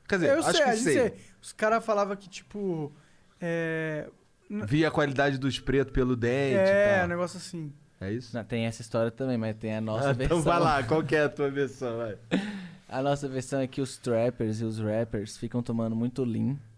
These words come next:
Speaker 1: Ah.
Speaker 2: Hum.
Speaker 3: Os dentes ficam podres. Aí você tem que pôr um dente
Speaker 1: Ah,
Speaker 3: novo.
Speaker 1: lean deixa dente podre?
Speaker 3: Deixa, faz
Speaker 1: Nossa.
Speaker 3: dente cair.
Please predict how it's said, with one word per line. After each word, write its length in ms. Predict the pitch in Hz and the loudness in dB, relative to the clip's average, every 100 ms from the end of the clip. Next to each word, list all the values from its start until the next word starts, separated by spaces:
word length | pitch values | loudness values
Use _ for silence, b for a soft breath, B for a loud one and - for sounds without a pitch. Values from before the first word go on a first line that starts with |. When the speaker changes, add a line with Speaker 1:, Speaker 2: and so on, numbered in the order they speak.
| - | -10
Speaker 1:
Ah. 220 | 113 180 | -4 -4
Speaker 2:
Hum. 200 | 180 151 - - 107 | -4 -8 -14 -16 -10
Speaker 3:
Os 160 | 110 | -6
dentes 260 | 110 110 - | -4 -6 -6
ficam 180 | 123 117 | -10 -10
podres. 520 | - 113 127 143 - _ - _ _ _ | -6 -6 -6 -10 -20 _ -20 _ _ _
Aí 160 | 135 143 | -6 -6
você 80 | |
tem 140 | 143 156 | -6 -12
que 60 | - | -8
pôr 120 | 160 | -10
um 60 | |
dente 140 | 160 165 | -4 -2
Speaker 1:
Ah, 140 | 220 | 0
Speaker 3:
novo. 120 | 170 | 2
Speaker 1:
lean 120 | 175 202 | 0 0
deixa 320 | 202 196 170 | -2 -2 -4
dente 260 | 151 160 | -4 -6
podre? 340 | - 175 156 104 - - | -6 -4 -4 -8 -12 -16
Speaker 3:
Deixa, 380 | 113 110 123 131 - | -12 -12 -14 -18 -14
faz 180 | 120 113 | -10 -8
Speaker 1:
Nossa. 40 | |
Speaker 3:
dente 180 | 117 113 | -8 -8
cair. 400 | - 110 110 123 | -8 -8 -8 -12